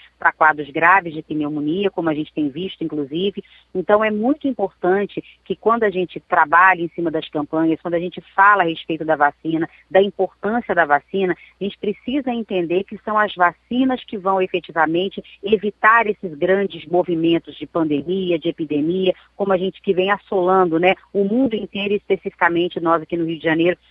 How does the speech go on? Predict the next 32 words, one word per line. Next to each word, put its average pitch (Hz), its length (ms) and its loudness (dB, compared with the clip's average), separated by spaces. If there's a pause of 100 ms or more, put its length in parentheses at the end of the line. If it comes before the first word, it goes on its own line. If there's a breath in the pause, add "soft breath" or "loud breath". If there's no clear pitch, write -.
(160)
nesses 180 400 0
últimos 170 400 -6
tempos. 135 300 -6
Então, 196 260 0 (180 loud breath)
é 185 80 -4
importante 233 640 -4
a 202 40 -6
gente 202 260 -8
entender 175 420 -2
que - 140 -14
vacina 185 540 -2 (100)
salva, 131 380 2
gente. 123 300 -10 (220 loud breath)
É 160 120 2
a 165 80 6
vacina 220 600 -2
que, - 200 -12 (160)
que 202 120 -2
fez 208 280 -6
a 202 80 2
gente 190 280 -2
sair 180 400 2 (200 loud breath)
daquele 180 480 0
caos, 190 480 4
né, 196 200 4 (200 loud breath)
que 175 160 0
nós 175 180 6
estamos 170 380 0
vivendo 160 340 -4
da 156 120 -2
covid 156 360 -8
dezenove, 156 640 2